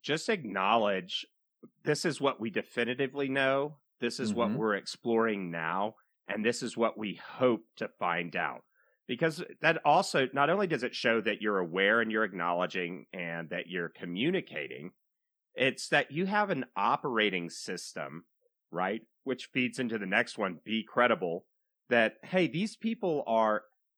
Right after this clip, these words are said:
Speaker 1: acting in a disciplined way, that they have a disciplined way in which to sense and respond and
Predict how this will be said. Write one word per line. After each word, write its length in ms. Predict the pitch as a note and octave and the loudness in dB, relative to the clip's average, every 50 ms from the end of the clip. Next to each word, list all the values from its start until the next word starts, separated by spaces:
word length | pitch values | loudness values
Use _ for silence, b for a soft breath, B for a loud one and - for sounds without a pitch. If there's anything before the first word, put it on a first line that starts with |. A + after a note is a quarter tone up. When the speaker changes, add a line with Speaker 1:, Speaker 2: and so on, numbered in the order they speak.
| _ _ _ _ _ _ _ _ _ _ _ _ - | _ _ _ _ _ _ _ _ _ _ _ _ -4
Speaker 1:
acting 520 | A2 A2+ B2 C3+ C3 - - A#2 G2+ G2+ | 0 2 2 2 0 -2 -6 -6 -4 -4
in 120 | G2 F#2 F2+ | -4 -4 -4
a 40 | F2+ | -6
disciplined 680 | - - G#2 F#2+ - - F#2+ - _ F#2 F2 E2 D2 C2+ | -6 -6 -6 -6 -6 -6 -10 -12 _ -10 -10 -10 -10 -10
way, 260 | D#2 D2+ C2+ B1 - _ _ _ _ _ _ _ _ _ _ | -10 -10 -10 -10 -12 _ _ _ _ _ _ _ _ _ _
that 160 | - F#2+ F#2 - | -6 -6 -2 0
they 180 | A#2+ A#2+ B2+ | 0 2 4
have 240 | C#3 C#3 B2+ B2 G#2 | 4 4 4 4 4
a 140 | G2+ F#2 E2+ - _ | 2 -2 -6 -6 _
disciplined 560 | - G#2+ G2+ - - A2+ - - A#2 G#2 F#2+ | -4 -4 -4 -4 -8 -8 -6 -6 -6 -4 -2
way 260 | F#2+ F#2+ F#2 F#2+ F#2 F2 - | 0 2 2 2 0 -2 -8
in 140 | A2 F#2+ G2 | -10 -6 -4
which 260 | F#2 F#2 - - - | -4 -4 -4 -6 -6
to 120 | - F2+ | -6 -8
sense 480 | - - - - G2 F#2+ G#2+ - - - | -8 -6 -4 -2 -2 -2 -2 -6 -8 -10
and 180 | - F#2 G2 | -10 -10 -8
respond 760 | F2 E2+ E2 - - - - - F2+ F2 F2+ F#2 F#2 F#2+ G2 - | -8 -10 -10 -10 -10 -10 -8 -4 -4 -2 0 0 0 0 -2 -4
and 160 | - F2+ E2+ | -8 -10 -10